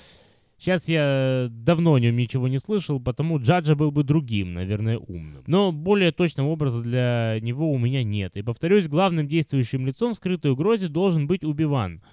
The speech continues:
А у него патологическая нехватка экранного времени. Хоть бери да снимай нужные сцены. Вот разберусь с этими вопросами, тогда, может быть, что-то и получится.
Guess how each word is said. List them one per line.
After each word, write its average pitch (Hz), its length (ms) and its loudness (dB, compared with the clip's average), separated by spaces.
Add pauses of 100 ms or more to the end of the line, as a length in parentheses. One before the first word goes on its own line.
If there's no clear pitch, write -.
(460)
А 139 120 2
у 170 60 8
него 233 180 2
патологическая 196 720 0
нехватка 175 500 0
экранного 151 400 0
времени. 95 500 -2
Хоть 147 220 -2
бери 170 400 2
да 147 160 0
снимай 160 320 -2
нужные 127 360 0
сцены. 78 440 -14
Вот 190 160 -8 (240)
разберусь 214 540 0
с - 80 -4
этими 226 320 0
вопросами, 139 580 0
тогда, 131 320 -2
может 156 300 2
быть, 139 120 -2
что-то 123 360 0
и 117 100 0
получится. 104 640 -4